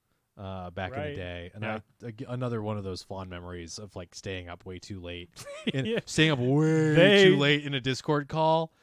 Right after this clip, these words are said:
Speaker 1: just hanging with them.
Speaker 2: You thought it was late. It was three hours ahead for him.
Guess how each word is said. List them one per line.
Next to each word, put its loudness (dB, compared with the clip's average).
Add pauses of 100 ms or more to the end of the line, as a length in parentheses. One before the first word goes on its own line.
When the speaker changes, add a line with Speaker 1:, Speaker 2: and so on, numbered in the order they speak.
(120)
Speaker 1:
just -8
hanging -4
with 0
them. -2
Speaker 2:
You 2
thought 6
it 2
was 0
late. -2
It 0
was 0
three 2
hours 8
ahead 6
for -2 (100)
him. 6